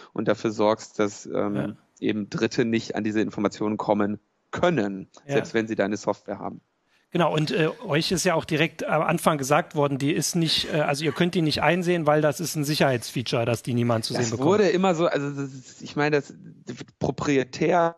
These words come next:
Speaker 1: ich meine, diese Software macht auch einen ganz hübschen Umsatz im Jahr, ne? Also
Speaker 3: Ja,
Speaker 1: das ist,
Speaker 3: natürlich.
Speaker 1: ist ein proprietäres Produkt.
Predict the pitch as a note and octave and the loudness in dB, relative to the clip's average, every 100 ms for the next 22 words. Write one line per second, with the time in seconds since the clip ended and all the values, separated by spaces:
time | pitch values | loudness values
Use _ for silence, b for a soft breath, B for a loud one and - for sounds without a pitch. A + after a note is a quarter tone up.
0 | - D#3+ - D#3 C#3+ C#3 - - - A2+ | 0 -2 0 -4 0 -2 -2 -2 -2 -2
1 | - - A2+ B2 A#2+ - A2+ A2 - - | -2 -2 -2 -2 -6 -2 -4 -2 -8 -6
2 | - D#4+ A#3+ - G2+ G2 C#2 C2+ - A3 | -4 -2 -2 -2 -2 -2 -4 -4 -4 -2
3 | B2 A#2 A2+ A2 B2 E3 - - F3+ C3 | -2 0 0 -2 -6 -8 -12 -6 -4 -2
4 | B2 B2+ C3+ B2+ - A#2+ B2+ B2 A#2 - | 0 0 0 -2 -2 -2 2 2 0 -4
5 | A2 - - | -2 -2 -4